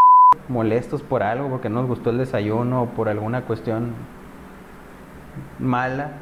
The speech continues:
que no nos impactó de manera positiva, hay que ser responsables en que la gente nos va a ver la cara. Entonces, hay que pensar qué cara le vamos a poner, porque no es culpa de los demás en lo que nos haya pasado.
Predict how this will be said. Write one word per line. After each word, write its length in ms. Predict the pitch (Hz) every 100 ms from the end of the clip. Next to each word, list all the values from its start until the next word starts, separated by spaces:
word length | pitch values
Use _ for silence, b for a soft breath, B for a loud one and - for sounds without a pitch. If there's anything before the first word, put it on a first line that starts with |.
| - - - - -
que 100 | 135
no 80 | 127
nos 180 | 139 143
impactó 420 | 135 127 117 131
de 80 | 135
manera 380 | 131 127 131
positiva, 420 | - 135 117 131 139
hay 40 |
que 140 | 135 135
ser 160 | 139
responsables 600 | 147 - 127 127 131 147
en 100 | 143
que 100 | 135
la 100 | 113
gente 280 | 101 104 165
nos 140 | 170 123
va 80 |
a 20 | 123
ver 120 | 151
la 100 | 165
cara. 320 | 123 180 202 - - - - - - - - - - - - - - - - - - - - - - - 127
Entonces, 720 | 123 131 127 147 156 - - - - - - - - - - - - - -
hay 100 | 113
que 80 | 127
pensar 400 | 135 156 - 151
qué 100 | 151
cara 200 | 143 147
le 100 | 151
vamos 220 | 131 147
a 60 | 151
poner, 280 | 139 117 117
porque 240 | - -
no 100 | 123
es 100 | 131
culpa 320 | - 139 139
de 60 | 147
los 140 | 139
demás 400 | 123 107 117 135
en 100 | 135
lo 120 | 123 -
que 80 |
nos 180 | 113 110
haya 140 | 120 127
pasado. 400 | 110 113 123